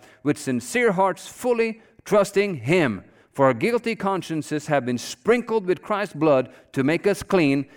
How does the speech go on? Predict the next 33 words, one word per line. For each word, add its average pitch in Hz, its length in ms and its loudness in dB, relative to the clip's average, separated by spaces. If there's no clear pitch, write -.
and 139 140 -2
our 123 60 4
bodies 170 400 -2
have 156 140 2
been 135 180 -2
washed 165 320 -4
with 127 200 -6
pure 214 460 -2
water. 113 560 2
Let 156 140 2
us 160 120 -2
hold 156 300 -4
tightly, 226 640 -4
without 175 300 2
wavering, 185 460 2
to 151 100 -4
the 139 100 0
hope 185 320 0
we 190 160 -2
affirm, 143 480 0
for 120 160 -2
God 165 360 0
can 170 200 -4
be 170 120 0
trusted 127 760 0
to 147 120 2
keep 139 440 -2
his 139 480 -2
promise. 131 520 2
Glory 220 640 2
be 190 560 -2
to 196 220 2
God. 175 440 4